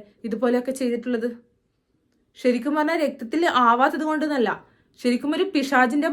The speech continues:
മനസ്സ് അവർക്ക് വന്നു. അവരാദ്യമേ അറിഞ്ഞുകൊണ്ട് തന്നെയല്ല കല്യാണം കഴിച്ചത്,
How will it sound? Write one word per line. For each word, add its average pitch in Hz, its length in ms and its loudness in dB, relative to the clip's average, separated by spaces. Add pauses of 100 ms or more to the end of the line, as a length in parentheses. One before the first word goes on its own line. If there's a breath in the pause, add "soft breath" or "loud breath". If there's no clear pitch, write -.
മനസ്സ് 247 340 0 (420 loud breath)
അവർക്ക് 233 380 0
വന്നു. 214 340 2 (1040)
അവരാദ്യമേ 254 600 2
അറിഞ്ഞുകൊണ്ട് 254 400 0
തന്നെയല്ല 294 340 -2
കല്യാണം 226 320 0
കഴിച്ചത്, 220 340 -4